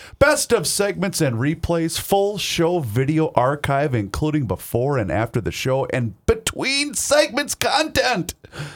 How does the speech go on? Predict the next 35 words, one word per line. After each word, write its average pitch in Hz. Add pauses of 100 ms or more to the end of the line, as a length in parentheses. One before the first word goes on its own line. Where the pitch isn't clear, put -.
(400)
You're 123
also 117
gonna 110
receive 120
a 98
weekly 135
newsletter 127 (300)
from 240
the 247
mayor 254
himself, 240 (480)
a 127
town 135
council 139
membership 139
card, 139
town 196
council 196
window 170
cling, 175
certificate 196
from 180
the 156
mayor, 190 (400)
and 107
invites 147
to 117
exclusive 143
members-only 120
events. 92 (200)
You 170
can 202
find 175
out 165
more 160